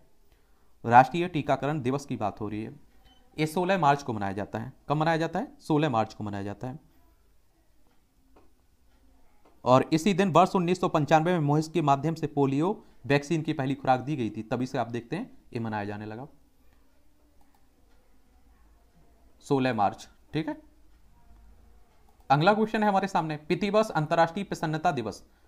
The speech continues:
International Day of Happiness किस तारीख को मनाया जाता है? इसमें तो हम लोग आप देखते हैं कि नीचे से टॉप करते हैं हम, जब इंडेक्स आता है, बीस मार्च को मनाया जाता है।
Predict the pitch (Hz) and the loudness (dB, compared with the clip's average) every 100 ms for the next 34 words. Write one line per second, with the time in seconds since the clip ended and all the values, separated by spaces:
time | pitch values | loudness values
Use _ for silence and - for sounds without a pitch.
0 | _ 147 151 175 185 185 202 120 170 170 | _ -2 2 2 2 -2 -2 0 -2 0
1 | 139 151 127 - 147 135 151 - 147 156 | 0 0 -4 -4 -4 -4 -6 -8 -2 2
2 | 147 156 156 151 151 147 165 226 - _ | 0 0 -4 -2 -2 -4 -6 -10 -14 _
3 | _ _ _ _ _ _ _ _ _ _ | _ _ _ _ _ _ _ _ _ _
4 | _ - 113 147 151 151 147 156 151 143 | _ -12 -8 -4 2 2 2 4 4 4
5 | 151 151 165 160 131 127 156 156 147 123 | 0 -2 -4 -2 -2 -2 -4 -2 0 0
6 | - 120 180 185 107 - - 113 113 117 | 0 -4 -4 -6 -6 -10 -10 -6 -6 -6
7 | 120 123 - 107 - 98 117 - 117 180 | -4 -4 -4 -6 -6 -8 -10 -10 -4 -4
8 | 156 123 120 117 104 98 101 95 123 | 2 2 2 -4 -6 -6 -6 -8 -10